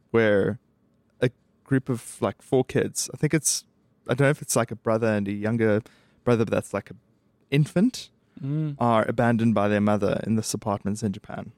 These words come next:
Speaker 1: And
Speaker 2: Hectic.
Speaker 1: it's, r-, sorry to take it in such a dark trajectory,
Speaker 2: Yeah.
Speaker 1: but it's a very heavy film to watch that won the Palme d'Or. I think it won the Palme d'Or.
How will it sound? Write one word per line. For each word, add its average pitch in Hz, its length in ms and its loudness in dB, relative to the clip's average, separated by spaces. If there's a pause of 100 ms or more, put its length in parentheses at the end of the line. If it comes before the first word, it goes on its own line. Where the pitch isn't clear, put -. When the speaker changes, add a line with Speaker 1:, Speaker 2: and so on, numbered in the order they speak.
(160)
Speaker 1:
And 107 200 0
Speaker 2:
Hectic. 107 260 0
Speaker 1:
it's, - 320 -2 (340)
r-, 127 160 0
sorry 147 300 2
to - 120 -10
take 123 160 2
it 135 120 -2
in 131 40 -2
such 131 220 0
a 117 60 6
dark 120 640 0
trajectory, 113 680 0
Speaker 2:
Yeah. 147 360 2 (320)
Speaker 1:
but 127 180 4
it's - 180 0
a 127 60 2
very 131 320 2
heavy 113 240 2
film 110 240 0
to 110 100 -2
watch - 440 -2
that 104 180 0 (140)
won 110 140 2
the 101 60 2
Palme 110 240 0
d'Or. 104 280 2
I - 20 -4 (180)
think 180 180 2
it - 100 -8
won 110 100 -4
the - 80 -12
Palme - 240 -10
d'Or. - 280 -16